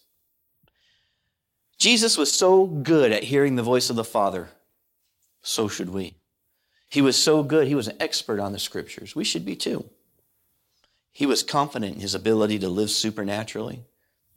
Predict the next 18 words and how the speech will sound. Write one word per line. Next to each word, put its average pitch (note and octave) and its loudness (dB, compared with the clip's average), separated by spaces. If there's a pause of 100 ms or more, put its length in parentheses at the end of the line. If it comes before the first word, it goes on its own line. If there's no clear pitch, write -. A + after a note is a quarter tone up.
So F#2+ -2
should F#2 -4
we. G2+ -6 (300)
Jesus C#3 2
could G2+ -4
receive A2+ 0
from A2+ 0
the G#2 -2
Father A2 0 (140)
and F#2+ -4
minister G#2 0
it E2 -8
to G2 -8
the F2 -4
multitudes. F#2+ -6 (340)
So - -2
should - -6
we. A2 -8